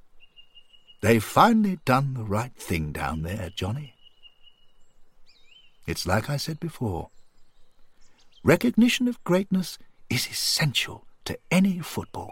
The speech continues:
club. It creates values. It sets standards. But it's also essential for the person concerned. You can't deny it anymore,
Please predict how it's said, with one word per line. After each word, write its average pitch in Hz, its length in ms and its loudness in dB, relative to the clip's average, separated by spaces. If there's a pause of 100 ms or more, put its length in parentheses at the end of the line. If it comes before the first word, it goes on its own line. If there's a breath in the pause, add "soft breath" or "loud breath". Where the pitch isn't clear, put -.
club. - 260 -8 (1120)
It - 200 -6
creates - 680 0
values. 95 640 -2 (840)
It 143 120 0
sets - 480 0 (200)
standards. - 880 -2 (1080)
But 117 120 -6
it's 123 220 -6
also 202 460 0
essential 123 640 -2
for 104 180 -6
the 98 100 -4
person - 600 -2
concerned. - 840 -6 (1500)
You - 160 4
can't 175 340 2
deny 220 360 6
it 175 100 2
anymore, 151 560 4